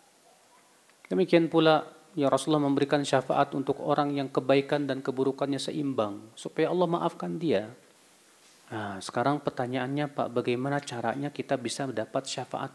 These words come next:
Rasul? Tentu yang pertama, Pak, agar kita mendapatkan syafaat Rasul, pertama, syarat utama untuk mendapatkan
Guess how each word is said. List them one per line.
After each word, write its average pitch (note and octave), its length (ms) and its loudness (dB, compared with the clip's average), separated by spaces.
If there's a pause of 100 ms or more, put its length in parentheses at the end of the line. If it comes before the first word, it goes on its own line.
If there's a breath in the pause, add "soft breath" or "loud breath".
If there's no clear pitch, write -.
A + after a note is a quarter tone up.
Rasul? A#2+ 400 -8 (2750 loud breath)
Tentu D3 320 4
yang F#3+ 160 4
pertama, F3+ 500 0
Pak, - 300 -4
agar D#3+ 240 0
kita F#3 240 2
mendapatkan D3 640 0
syafaat C3+ 500 -4
Rasul, G#2 540 -6
pertama, D3 680 -2
syarat - 800 0
utama F#3 560 2
untuk D3+ 320 -4
mendapatkan C#3+ 560 -2